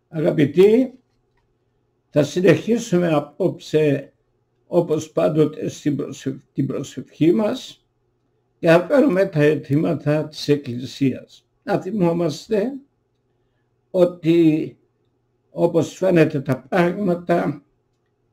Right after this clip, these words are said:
δεν θα είναι όλα έτοιμα μέχρι τα μέσα Ιανουαρίου, για να αρχίσουμε πλέον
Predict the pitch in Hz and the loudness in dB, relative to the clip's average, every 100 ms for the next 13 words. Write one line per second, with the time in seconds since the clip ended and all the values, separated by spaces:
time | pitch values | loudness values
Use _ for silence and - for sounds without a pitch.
0 | - 135 196 - 165 208 180 156 160 165 | -4 2 2 2 0 2 4 4 4 2
1 | 147 147 - 175 147 151 160 - - 233 | 2 0 -4 -8 -2 0 0 0 -2 -4
2 | - 202 180 160 - - _ - 156 151 | -4 -2 0 2 -2 -10 _ -4 0 2
3 | 170 160 - 165 156 147 - 160 135 156 | 2 0 0 2 4 2 0 -2 0 4
4 | 190 226 269 226 240 - _ _ _ _ | 6 6 4 2 -2 -14 _ _ _ _
5 | _ _ _ _ _ _ - 127 165 156 | _ _ _ _ _ _ -6 0 4 4
6 | - - 185 175 - 160 151 139 - - | 2 0 4 4 2 0 4 4 0 -10
7 | _ _ _ - 139 156 151 147 143 120 | _ _ _ 0 4 6 6 4 0 -10